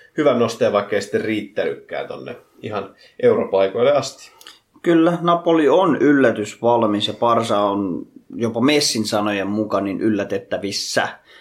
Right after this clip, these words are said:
Speaker 2: että heidän joukkueensa pelaaminen on tällä hetkellä liian ennalta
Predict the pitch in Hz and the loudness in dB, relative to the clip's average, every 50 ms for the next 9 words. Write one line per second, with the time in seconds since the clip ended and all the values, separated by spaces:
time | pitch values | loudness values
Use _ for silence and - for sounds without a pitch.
0 | _ _ - 120 - - 107 110 104 101 98 110 107 104 101 127 127 127 120 123 | _ _ -18 -16 -10 -10 -4 -2 -2 0 0 -2 -2 0 0 2 2 2 2 -2
1 | - - 117 110 110 110 - 107 95 - - - 135 131 120 113 110 107 104 110 | -2 0 0 0 0 0 -2 -2 -4 -4 -2 -2 0 2 2 2 0 0 0 0
2 | 113 110 104 104 110 107 - 95 101 104 110 113 117 113 110 101 95 92 90 - | 0 0 0 -2 -4 -6 -6 -4 -4 -2 0 0 0 2 2 0 0 -2 -4 -8
3 | - - _ _ _ _ _ _ _ - _ _ - - 156 160 151 135 123 131 | -10 -12 _ _ _ _ _ _ _ -20 _ _ -4 -2 0 2 2 2 2 0
4 | 120 - - - | -2 -2 -4 -8